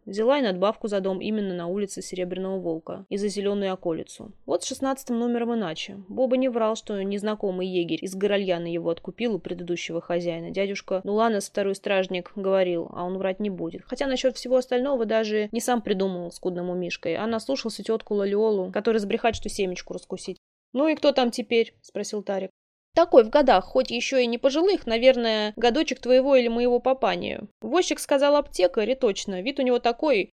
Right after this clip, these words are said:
образованный. Нос не задирает, как иные, но с большим достоинством держится, к такому не каждый взрослый с расспросами подкатится в первый же день.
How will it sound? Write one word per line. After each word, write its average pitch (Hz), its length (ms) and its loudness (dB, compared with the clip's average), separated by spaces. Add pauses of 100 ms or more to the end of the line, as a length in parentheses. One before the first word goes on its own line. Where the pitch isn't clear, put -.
(140)
образованный. 196 800 2 (180)
Нос 285 220 2
не 302 100 0
задирает, 269 520 6
как 196 180 -4
иные, 190 340 -2
но 220 240 0
с 339 40 2
большим 285 320 4
достоинством 233 640 0
держится, 208 500 -4
к - 60 -10
такому 233 400 -4
не 262 100 0
каждый 202 380 2
взрослый 190 400 -2
с - 80 -10
расспросами 185 560 -6
подкатится - 600 -6
в - 20 -18
первый 175 340 -4
же 185 120 -4
день. 170 280 -6